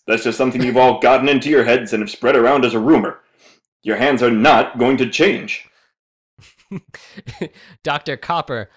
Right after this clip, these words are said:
Speaker 2: <clears throat> looks over his spectacles with a wise and knowing gaze at the rest of the troop. <laughs> They all wrinkle their werewolf snouts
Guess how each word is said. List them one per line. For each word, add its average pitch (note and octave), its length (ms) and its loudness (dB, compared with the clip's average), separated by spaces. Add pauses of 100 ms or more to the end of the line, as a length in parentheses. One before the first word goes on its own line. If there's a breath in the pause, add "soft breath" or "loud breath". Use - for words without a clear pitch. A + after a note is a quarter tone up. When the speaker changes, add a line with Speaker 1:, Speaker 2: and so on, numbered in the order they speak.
(300)
Speaker 2:
<clears throat> - 220 -14
looks D#3+ 680 -6
over D3+ 300 -4
his C#3+ 180 -8
spectacles B2+ 760 -12
with B2 200 -10
a B2+ 80 -8
wise C#3 540 -8
and B2 240 -12
knowing B2 360 -8
gaze A2 440 -8
at A2+ 200 -14
the A2+ 80 -10
rest A#2+ 260 -10
of A2+ 100 -16
the A2+ 100 -10
troop. A#2 380 -12 (640 soft breath)
<laughs> C#3+ 520 -8 (280 soft breath)
They D3+ 160 -4
all C#3+ 240 -2
wrinkle C3 340 -6
their B2 180 -4
werewolf A#2 500 -8
snouts A2+ 540 -10